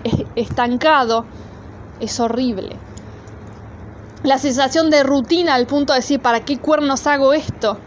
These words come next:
es horrible. Y la única forma de salir de ahí es moviéndote. Hay que moverse fuera de esa situación. Pero hay que moverse para tener, para lograr algo, para tener esa certeza.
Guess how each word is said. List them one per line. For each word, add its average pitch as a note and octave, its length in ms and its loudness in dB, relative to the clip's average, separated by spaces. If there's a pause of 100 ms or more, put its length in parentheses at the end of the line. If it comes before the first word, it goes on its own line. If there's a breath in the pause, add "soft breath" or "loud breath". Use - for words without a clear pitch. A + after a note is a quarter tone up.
(500)
es C4 240 -2
horrible. A3 540 -4 (760 loud breath)
Y C4 100 2
la C4 140 6
única F4+ 280 4
forma F4 320 4
de C#4+ 80 2
salir C#4 320 2
de C#4+ 60 4
ahí D4+ 160 4
es D#4 80 2
moviéndote. B3+ 600 0 (540)
Hay A#3 100 -2
que C4+ 160 2
moverse E4 680 4
fuera D#4+ 300 2
de C#4+ 80 4
esa C#4 140 0
situación. A3 520 -4 (1000 loud breath)
Pero C4 200 6
hay F4+ 100 4
que F4 180 2
moverse D#4 800 4 (960)
para B3+ 300 4
tener, C#4+ 360 2 (260)
para C4 180 4
lograr D4+ 280 6
algo, F4+ 240 4
para B3 140 2
tener D4 220 4
esa D4+ 200 0
certeza. G#3+ 560 -2